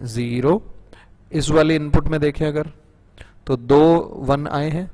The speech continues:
तो ये भी result क्या हो गया बच्चों हमारे पास? ज़ीरो। यहाँ पे देखें तो एक ही वन आया है, तो आंसर क्या हो गया हमारे पास? वन। तो ये हमारे पास इस पूरे एक्सओआर का result हुआ, that is four। <clears throat>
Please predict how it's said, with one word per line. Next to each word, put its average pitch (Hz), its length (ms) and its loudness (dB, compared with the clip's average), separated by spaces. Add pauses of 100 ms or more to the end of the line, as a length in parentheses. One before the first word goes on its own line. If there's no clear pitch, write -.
तो - 60 -10
ये 113 180 -2
भी 135 80 -2
result 139 300 -4
क्या 147 120 0
हो 139 80 4
गया 139 120 0
बच्चों 139 300 -4
हमारे 135 160 -2
पास? 135 400 -4
ज़ीरो। 113 360 -4 (460)
यहाँ 120 240 -2
पे 151 120 0
देखें 156 300 -4
तो 175 100 -4
एक 135 280 -4
ही 156 60 -2
वन 147 140 0
आया 147 140 -2
है, 160 60 -4
तो 147 100 -4
आंसर 131 280 -4
क्या 143 140 0
हो 139 80 0
गया 143 100 -2
हमारे 139 180 -2
पास? 143 220 -4
वन। 104 260 -6 (420)
तो 135 80 0
ये 131 220 2
हमारे 147 260 0
पास 147 220 -2
इस 139 100 -4
पूरे 147 280 2
एक्सओआर 143 320 2
का 147 100 -2
result 139 340 0
हुआ, 147 140 2
that 127 200 -4
is - 240 -6 (640)
four। 104 200 0 (460)
<clears throat> - 100 -10